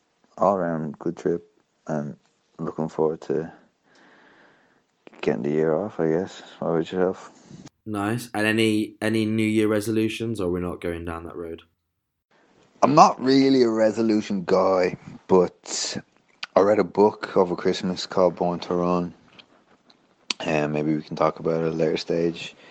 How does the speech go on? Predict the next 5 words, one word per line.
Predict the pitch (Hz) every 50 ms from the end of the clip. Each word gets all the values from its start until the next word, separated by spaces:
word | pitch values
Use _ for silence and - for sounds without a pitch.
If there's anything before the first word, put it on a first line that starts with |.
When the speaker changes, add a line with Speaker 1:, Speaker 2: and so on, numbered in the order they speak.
| - - - - - - - - _ - -
Speaker 1:
um, | - 78 80 80 78 78 76 76 73 69 - - -
which | - 90 87 82 -
focuses | - - 87 82 82 - - 87 - - 87 82 87 87
on, | 82 82 82 82 82 80 80 78 78 85 - _ _ _ - _ _ _ _ -
uh, | 76 78 73 71 71 71 -